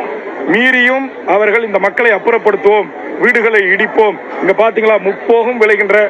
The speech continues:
விளைப்பயிர்களை அனைத்தும் காட்சிப்படுத்தி இருக்கிற, இங்க விளையாத பொருள்களே இல்ல. அப்படிப்பட்ட இந்த கிராமத்தை அடியோடு அழித்து நாசமாக்கின்ற இந்த செயலை என் எல் சி நிர்வாகம் செய்யக்கூடாது. மீறி இது போன்ற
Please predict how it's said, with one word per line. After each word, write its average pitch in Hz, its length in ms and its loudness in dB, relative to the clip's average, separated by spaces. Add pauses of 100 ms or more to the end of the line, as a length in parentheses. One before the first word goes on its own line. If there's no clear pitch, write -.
விளைப்பயிர்களை 208 540 0
அனைத்தும் 202 420 -2
காட்சிப்படுத்தி 190 520 0
இருக்கிற, 160 200 0 (420)
இங்க 175 220 0
விளையாத 240 320 2 (140)
பொருள்களே 233 380 2 (120)
இல்ல. 202 120 -2 (540)
அப்படிப்பட்ட 226 560 0 (320)
இந்த 196 160 0 (120)
கிராமத்தை 214 460 2 (460)
அடியோடு 220 460 2
அழித்து 214 420 -2 (460)
நாசமாக்கின்ற 214 800 2 (520)
இந்த 190 140 -2 (100)
செயலை 226 340 2
என் 208 140 -2
எல் 214 100 -2
சி 214 100 -2
நிர்வாகம் 196 360 -2
செய்யக்கூடாது. 208 640 2 (540)
மீறி 254 360 2 (220)
இது 202 140 4
போன்ற 208 160 2